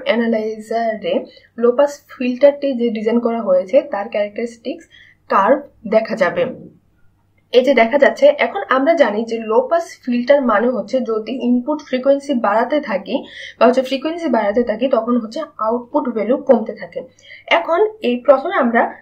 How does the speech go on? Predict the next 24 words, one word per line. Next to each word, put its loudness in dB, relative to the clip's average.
হান্ড্রেড 0
হার্জ 2
দিয়েছি -4
input -2
ফ্রি-, -10
সিগন্যালের -2
frequency। -4
এখন -2
হচ্ছে -4
আমরা 2
এই -2
যে -4
peak -4
value 6
দেখ-, -4
দেখছি -4
টোয়েন্টি। 2
এখন 2
আমরা 2
যদি -4
frequency -2
আরো -2
বাড়াতে 0
থাকি, -4